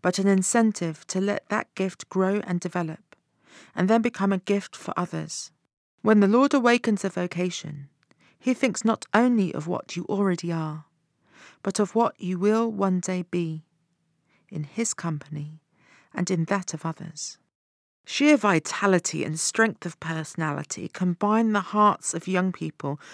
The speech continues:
to make them constantly aim higher. This exuberance will be tempered by time and painful experiences. But it is important for this youthful and still untested yearning for the infinite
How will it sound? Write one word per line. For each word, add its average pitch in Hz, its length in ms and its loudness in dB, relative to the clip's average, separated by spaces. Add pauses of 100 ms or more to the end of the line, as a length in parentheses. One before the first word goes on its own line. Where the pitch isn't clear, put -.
(180)
to 202 120 0
make 226 220 4
them 214 160 2
constantly 185 800 0
aim 175 220 2
higher. 147 480 -6 (1040)
This 285 200 4
exuberance 190 680 2
will 214 80 4
be 180 140 -4
tempered 190 480 0
by 160 160 0
time 156 420 -2
and 180 140 -4
painful 180 380 -2
experiences. 175 1080 0 (880)
But 214 200 2
it 208 120 -2
is 214 100 0
important 220 640 0
for 180 140 -4
this 247 360 -2
youthful 240 500 0
and 185 220 0
still 254 320 2
untested 208 640 -2
yearning 202 400 2
for - 160 -8
the 175 140 0
infinite 185 760 -4